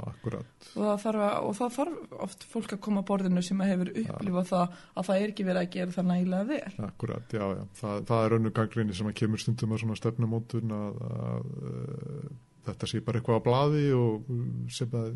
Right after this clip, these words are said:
Speaker 1: er ekkit endilega fylgt eftir, en það þarf hvort tveggja. Það þarf að
Speaker 2: Mm.
Speaker 1: byrja á því að
Speaker 2: Já.
Speaker 1: setja sér markmið.
Speaker 2: Já.
Speaker 1: Og svo, svo þarf líka að vinna mjög markvisst að því að fylgja þeim eftir. Það
Speaker 2: Já.
Speaker 1: er alveg klart mál.
Speaker 2: Já.
Speaker 1: Og,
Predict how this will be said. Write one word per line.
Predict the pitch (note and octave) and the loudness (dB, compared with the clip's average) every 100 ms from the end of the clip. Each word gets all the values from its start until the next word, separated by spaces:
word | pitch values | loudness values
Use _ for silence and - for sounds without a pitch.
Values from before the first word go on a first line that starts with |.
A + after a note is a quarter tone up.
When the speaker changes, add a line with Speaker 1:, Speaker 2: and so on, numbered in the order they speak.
| A#2+ | -4
Speaker 1:
er | A#2+ | -4
ekkit | - B2 | -6 -4
endilega | B2 A#2+ A#2+ | -2 0 -2
fylgt | B2+ A#2+ C#3 | -2 -4 -4
eftir, | - B2+ G2 | -4 -2 -2
en | G2 | -2
það | G#2+ | -2
þarf | B2+ - | -4 -4
hvort | - B2 | -4 -4
tveggja. | - G#2 - | -2 -6 -6
Það | G2+ G#2+ | -10 -8
þarf | G#2+ A2 | -4 0
að | |
Speaker 2:
Mm. | F#3 | 2
Speaker 1:
byrja | B2 C#3+ A2 | 2 2 0
á | |
því | A2 | -2
að | G2+ F#2+ - | -6 -8 -10
Speaker 2:
Já. | G3+ - - | -14 -14 -12
Speaker 1:
setja | - A#2+ A2 | -4 -2 -2
sér | A2 | 0
markmið. | A#2+ B2 C3+ B2 - - - | 0 -2 -4 -6 -8 -20 -6
Speaker 2:
Já. | G3+ - - _ - - | -4 -4 -10 _ -18 -10
Speaker 1:
Og | G2+ | -8
svo, | F#2+ A2 G2+ | -4 -2 -2
svo | A#2+ B2+ B2 | -2 2 4
þarf | A#2+ A2 | 4 0
líka | A2+ A2 | 2 6
að | A#2 | 8
vinna | B2+ A#2+ G#2+ | 8 6 4
mjög | G#2 A2+ G#2 G2 | 4 4 2 2
markvisst | G#2+ - G2+ - G2+ | -2 -4 -8 -6 -6
að | F2+ | -6
því | G2 | -6
að | F#2 | -6
fylgja | G2 - | -8 -6
þeim | G2+ G#2 | -6 -6
eftir. | - - - | -10 -14 -20
Það | - B3+ | -4 -2
Speaker 2:
Já. | |
Speaker 1:
er | B2 | 0
alveg | B2 A2+ | -4 -6
klart | A2 - | -8 -10
mál. | A2 - - - | -12 -14 -18 -16
Speaker 2:
Já. | A#3 A#3 - - - - _ | -12 -12 -16 -20 -20 -20 _
Speaker 1:
Og, | D3 | -10